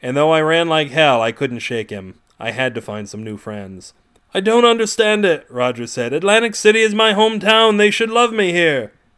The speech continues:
"Atlantic City is the Monopoly Man's hometown, Roger. You're from Wichita." There was some extra commotion behind us. I think the combined weight of our pursuers was too much for the flexing planks we drummed across, and some of them had broken through.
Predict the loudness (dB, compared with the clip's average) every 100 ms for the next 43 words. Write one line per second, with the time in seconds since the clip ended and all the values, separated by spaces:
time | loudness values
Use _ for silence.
0 | -18 -8 -4 -2 -2 -4 -4 -2 -2 -2
1 | -2 0 2 2 0 -2 -2 -4 -4 -6
2 | -8 -8 -6 -6 -4 -2 -2 -4 -6 -4
3 | -6 -6 -6 -4 -4 -4 -4 -2 -2 -6
4 | _ _ _ -6 -4 -2 -2 -2 -6 -4
5 | -2 -2 -4 -6 -6 -6 -8 -10 -12 -12
6 | -4 0 0 -2 -6 0 2 2 0 0
7 | 0 -2 -2 -4 -12 -4 -2 -2 -6 -12
8 | -12 -8 -6 -6 -6 -10 -10 -4 -6 -6
9 | -14 -12 -6 -6 -6 -10 -10 -6 -6 -6
10 | -8 -6 -6 -6 -10 -12 -8 -4 -4 -4
11 | -4 -6 -4 -6 -6 -10 -10 -8 -8